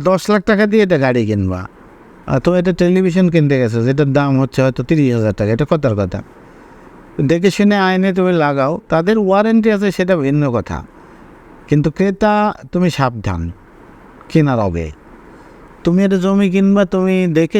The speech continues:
শুনে কাগজপত্র দেখে, একজন আইনজীবীর পরামর্শ নিয়ে, সিভিল ল জানে, জমি জমার কাগজ বুঝে,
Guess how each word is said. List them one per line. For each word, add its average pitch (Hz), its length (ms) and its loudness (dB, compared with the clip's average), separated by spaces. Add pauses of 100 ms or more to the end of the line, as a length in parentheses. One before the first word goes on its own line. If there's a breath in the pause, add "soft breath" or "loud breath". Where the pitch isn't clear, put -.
শুনে 175 220 0 (100)
কাগজপত্র 151 480 -2 (120)
দেখে, 139 240 -2
একজন 143 280 0
আইনজীবীর 135 520 -2 (540)
পরামর্শ 139 400 0 (160)
নিয়ে, 135 140 0 (120)
সিভিল 135 300 -2 (540)
ল - 20 0 (200)
জানে, 120 300 0 (800 loud breath)
জমি 156 280 2
জমার 143 300 -2
কাগজ 143 280 0 (120)
বুঝে, 127 280 -2